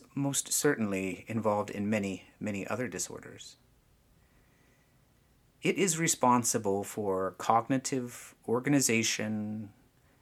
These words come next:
and flexibility. It might even be crucial when we need to lie. Part of deciding on what to say or not to say includes how much of the truth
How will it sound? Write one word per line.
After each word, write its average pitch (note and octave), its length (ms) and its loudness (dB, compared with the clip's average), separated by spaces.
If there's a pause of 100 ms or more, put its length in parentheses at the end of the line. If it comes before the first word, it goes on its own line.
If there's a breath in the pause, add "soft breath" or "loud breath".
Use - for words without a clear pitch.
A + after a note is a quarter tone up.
and A2 160 -2
flexibility. - 840 -6 (2000)
It B2 140 -2
might F3 260 4
even C3 220 4
be A2+ 100 2
crucial A2+ 540 -4 (380)
when C3 220 2
we B2+ 120 4
need A#2+ 400 2 (240)
to - 120 0
lie. B2 500 -2 (1500 soft breath)
Part A3 360 8
of C#3 240 0
deciding C3 560 4
on G2+ 260 0
what - 360 -4
to - 120 -4
say A#2 380 0
or F#2+ 300 -4
not D3+ 280 2
to - 80 -2
say F#2+ 300 0
includes A#2+ 600 -2 (300)
how C#3 220 6
much C3+ 240 2
of C3+ 120 -2
the C3 80 -2
truth - 440 4